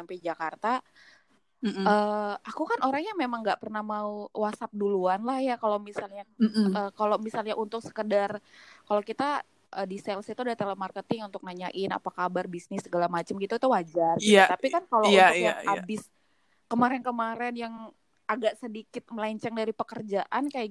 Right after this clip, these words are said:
Speaker 1: gitu kan,
Speaker 2: Betul.
Speaker 1: aku nggak mungkin untuk WhatsApp duluan, a-, eh,
Speaker 2: Iya,
Speaker 1: B B M
Speaker 2: iya.
Speaker 1: atau S M S duluan gitu kan.
Speaker 2: Mm-mm.
Speaker 1: Akhirnya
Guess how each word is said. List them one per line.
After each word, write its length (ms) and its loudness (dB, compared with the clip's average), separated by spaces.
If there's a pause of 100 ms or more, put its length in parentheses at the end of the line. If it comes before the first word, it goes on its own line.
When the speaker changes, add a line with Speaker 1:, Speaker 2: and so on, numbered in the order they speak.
Speaker 1:
gitu 160 -2
kan, 200 2
Speaker 2:
Betul. 80 2
Speaker 1:
aku 200 2
nggak 160 2
mungkin 340 -10
untuk 300 -6 (760)
WhatsApp 320 0
duluan, 540 2 (100)
a-, 160 -2
eh, 240 -2
Speaker 2:
Iya, 240 8
Speaker 1:
B 20 -
B 20 10 (120)
M 120 -2
Speaker 2:
iya. 80 0
Speaker 1:
atau 120 -4
S 160 -10
M 160 -12
S 120 -16
duluan 400 -4 (120)
gitu 160 -20 (120)
kan. 200 -6
Speaker 2:
Mm-mm. 100 -2 (100)
Speaker 1:
Akhirnya 280 -10